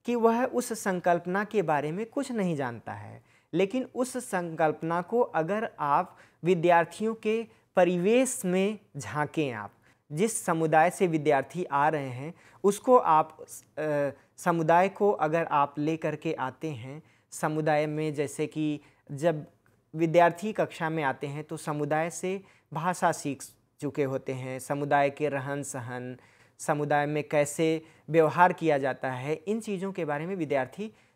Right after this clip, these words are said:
समुदाय से सीख करके आते हैं। तो उनके अनुभवों को आप कक्षा में कैसे सम्मिलित करते हैं?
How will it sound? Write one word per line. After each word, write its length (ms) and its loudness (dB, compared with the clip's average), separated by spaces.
समुदाय 420 0
से 200 -2
सीख 320 -4
करके 320 0
आते 260 -10
हैं। 300 -18
तो 60 2
उनके 560 0
अनुभवों 720 2
को 200 0
आप 340 -4
कक्षा 380 -8
में 260 -10
कैसे 280 -10
सम्मिलित 440 -16
करते 320 -18
हैं? 240 -20